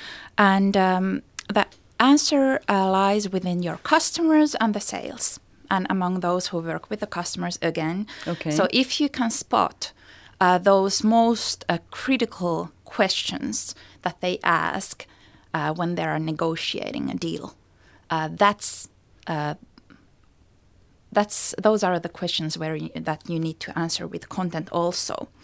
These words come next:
Speaker 2: For
Speaker 1: And
Speaker 2: instance,
Speaker 1: for
Speaker 2: what can be the
Speaker 1: instance,
Speaker 2: critical question?
Speaker 1: uh, for instance, um, if you, uh, have a technology, um, where somebody thinks that,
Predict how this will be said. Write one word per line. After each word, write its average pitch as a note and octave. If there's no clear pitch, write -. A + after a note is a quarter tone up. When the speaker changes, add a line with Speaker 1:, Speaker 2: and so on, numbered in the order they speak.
Speaker 2:
For F#3+
Speaker 1:
And G#2+
Speaker 2:
instance, -
Speaker 1:
for D4+
Speaker 2:
what -
can -
be -
the D#4
Speaker 1:
instance, E3+
Speaker 2:
critical F3+
question? C3+
Speaker 1:
uh, G#3
for D4
instance, F#4
um, B3
if -
you, B3
uh, G#3
have G#3
a G3+
technology, A3+
um, F3
where F3+
somebody G3
thinks G3
that, E3